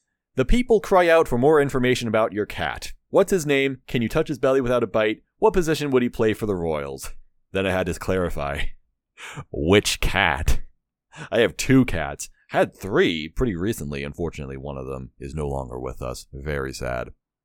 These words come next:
But I have two cats who are very different from each other. One is Macy. She's a small black cat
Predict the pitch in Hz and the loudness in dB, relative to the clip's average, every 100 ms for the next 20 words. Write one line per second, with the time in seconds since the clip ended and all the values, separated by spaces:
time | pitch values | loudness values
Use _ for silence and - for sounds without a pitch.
0 | _ _ _ _ _ - _ - 107 117 | _ _ _ _ _ -20 _ -4 2 2
1 | 113 - 156 - 135 139 - _ _ _ | 2 2 2 4 2 2 -4 _ _ _
2 | _ - 110 107 123 127 107 110 90 80 | _ -2 2 4 4 2 2 0 0 -4
3 | 78 67 71 57 50 - _ - 104 147 | -6 -6 -8 -8 -10 -14 _ -2 2 4
4 | 151 123 127 110 - 60 50 _ - 110 | 4 2 2 2 0 -10 -14 _ -8 -4
5 | 101 - 135 147 156 139 143 143 - - | -2 -2 2 6 6 6 4 4 2 0
6 | 127 127 | 0 -2